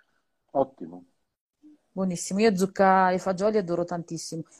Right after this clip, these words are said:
Speaker 2: Poi gi-, c'è zucca e patate, c'è il risotto con la zucca e le castagne. Uff, ha voglia. Però devi provare
Speaker 1: Buono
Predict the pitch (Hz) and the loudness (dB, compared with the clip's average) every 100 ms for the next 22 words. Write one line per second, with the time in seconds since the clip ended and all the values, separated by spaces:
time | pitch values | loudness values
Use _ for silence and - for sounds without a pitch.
0 | _ 190 190 180 - - 165 156 156 170 | _ 2 4 0 -4 -2 0 0 -2 -2
1 | 170 247 269 294 285 269 262 247 190 156 | 2 4 6 6 4 0 -6 -8 -10 -8
2 | 165 170 - 170 165 165 165 170 165 165 | -8 -8 -10 -12 -10 -8 -8 -10 -8 -6
3 | 156 202 196 - 294 277 254 254 262 254 | -6 -6 -6 0 2 2 -2 -4 -6 -8
4 | _ _ _ _ _ _ _ _ 247 - | _ _ _ _ _ _ _ _ -20 -20
5 | _ _ - 170 175 175 175 175 _ _ | _ _ -12 -8 -6 -6 -8 -10 _ _
6 | _ _ _ _ 277 294 233 233 269 330 | _ _ _ _ 2 4 4 0 -2 -4
7 | 339 370 370 | -2 -4 2